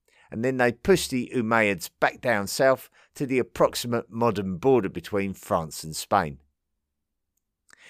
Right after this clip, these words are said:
In the Middle East, the Abbasids had revolted against and taken control of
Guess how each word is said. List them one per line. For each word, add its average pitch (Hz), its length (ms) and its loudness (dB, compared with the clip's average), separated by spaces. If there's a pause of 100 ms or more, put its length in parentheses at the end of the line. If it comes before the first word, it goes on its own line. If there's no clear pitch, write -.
(100)
In 139 140 -2
the 147 80 4
Middle 147 360 4
East, 175 340 2 (360)
the 131 260 0
Abbasids - 800 0 (200)
had 107 180 -4
revolted 123 640 2
against 127 640 -2 (280)
and 156 220 -2
taken 123 440 -2
control 156 540 4
of 101 380 4